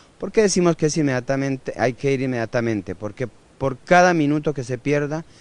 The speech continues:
se mueren dos millones de neuronas. A los dos minutos se mueren cuatro, a los seis se mueren ocho, es decir, a medida que va pasando el tiempo se muere mayor cantidad de neuronas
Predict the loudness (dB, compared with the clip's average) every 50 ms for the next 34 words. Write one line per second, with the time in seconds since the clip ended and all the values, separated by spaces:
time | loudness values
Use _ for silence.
0 | -20 -10 -2 -2 0 2 2 2 2 0 -2 0 2 2 2 2 2 0 0 0
1 | 0 0 -2 -2 -2 -2 0 0 0 0 0 -2 -4 -8 -12 -16 -20 -20 _ _
2 | _ -20 _ -20 -14 -6 -2 0 2 2 0 2 4 4 4 4 4 4 2 2
3 | 0 -2 -4 -4 -4 -4 -4 -4 -4 -6 -6 -2 4 4 4 4 4 -2 -8 -8
4 | -10 _ -8 -4 -4 -2 -2 -4 0 0 0 0 0 -2 -2 -2 0 -2 -2 -2
5 | -2 -4 -4 -6 -12 -12 -12 -18 -20 -20 -20 -14 -8 -4 0 0 0 2 2 0
6 | -2 -2 -4 -6 -4 -2 -2 0 2 2 2 2 2 2 2 4 2 0 -2 -2
7 | -2 -2 0 0 -2 -2 -2 -2 -2 -2 -2 -2 -6 -8 -6 -6 -4 -4 -2 -2
8 | -2 -4 -2 -2 -2 -2 -2 -2 -4 -4 -2 -2 0 0 0 0 0 0 0 0
9 | 0 0 -2 -2 -6 -8 -10